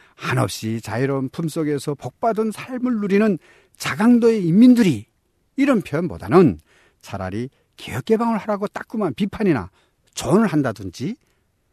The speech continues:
그런가 하면 실제로 자강도 인민들의 비참한 삶을 그대로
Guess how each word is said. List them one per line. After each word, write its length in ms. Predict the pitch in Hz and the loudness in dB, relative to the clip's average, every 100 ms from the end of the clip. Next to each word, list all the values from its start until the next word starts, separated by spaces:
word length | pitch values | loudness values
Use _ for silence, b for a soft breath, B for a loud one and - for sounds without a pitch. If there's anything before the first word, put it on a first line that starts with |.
| _ | _
그런가 280 | - 233 214 | 0 2 2
하면 240 | 190 190 233 b b | 0 0 -4 b b
실제로 500 | - 269 - 247 254 | -4 -4 -2 0 0
자강도 420 | - - 180 233 | -2 -2 2 4
인민들의 380 | 294 269 240 240 | 4 4 2 -4
비참한 460 | - 139 - 143 135 | -6 -12 -8 -6 -8
삶을 400 | - 123 120 117 | -8 -6 -4 -6
그대로 420 | - 147 269 | -2 0 2